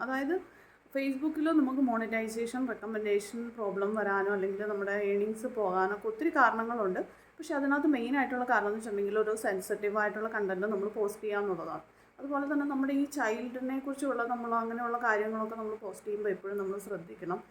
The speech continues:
അതായത് നമുക്ക് ഈ സെൻസിറ്റീവ് കണ്ടന്റിൽ വരുന്ന കാര്യങ്ങളാണ്, അതായത് കുഞ്ഞ് കരയുന്നത്, അതുപോലെ അമ്മ, അമ്മ കരയുന്നത്, ഇമോഷണൽ ആയിട്ടുള്ള ബ്രേക്ക് ഡൗൺസ്, അതുപോലെ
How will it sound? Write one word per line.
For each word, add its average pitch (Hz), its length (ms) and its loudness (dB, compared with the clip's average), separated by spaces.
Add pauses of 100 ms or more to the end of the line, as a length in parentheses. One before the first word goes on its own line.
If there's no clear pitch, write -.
(240)
അതായത് 226 280 -4
നമുക്ക് 233 380 -4 (280)
ഈ 247 100 -10
സെൻസിറ്റീവ് 233 520 -4
കണ്ടന്റിൽ 220 480 0
വരുന്ന 214 400 2
കാര്യങ്ങളാണ്, 196 520 4
അതായത് 190 340 2
കുഞ്ഞ് 202 300 -2
കരയുന്നത്, 185 600 2
അതുപോലെ 190 320 -4
അമ്മ, 196 280 -2 (140)
അമ്മ 220 280 -6
കരയുന്നത്, 190 460 2
ഇമോഷണൽ 208 500 0
ആയിട്ടുള്ള 190 340 0
ബ്രേക്ക് 170 340 -6
ഡൗൺസ്, 180 360 -4
അതുപോലെ 180 480 -2